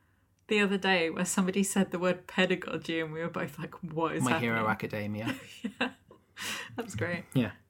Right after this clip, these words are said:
Speaker 2: And, uh, running joke, Truly is back in the same pond.
Speaker 1: Yep.
Speaker 2: 'Cause he's run her off the road 'cause it's too narrow. Now, this is where we have that continuity
Speaker 1: Right.
Speaker 2: issue.
Speaker 1: This is why she can't reverse.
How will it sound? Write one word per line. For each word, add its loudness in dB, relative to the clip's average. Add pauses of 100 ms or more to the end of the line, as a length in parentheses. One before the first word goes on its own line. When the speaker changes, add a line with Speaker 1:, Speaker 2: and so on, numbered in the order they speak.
(540)
Speaker 2:
And, 10
uh, 6 (180)
running 8
joke, 2 (240)
Truly 8
is 0
back 2 (180)
in -4
the -6
same -2
pond. 0 (500)
Speaker 1:
Yep. 2 (160)
Speaker 2:
'Cause -4
he's 0
run 4
her 0
off -4
the -6
road -2
'cause -10
it's -8
too -6
narrow. 0 (1000)
Now, 4
this 6
is 4
where 4
we -2
have -4
that 0
continuity -2
Speaker 1:
Right. 8
Speaker 2:
issue. -4 (380)
Speaker 1:
This 2
is -2
why 6
she -2
can't -2
reverse. -6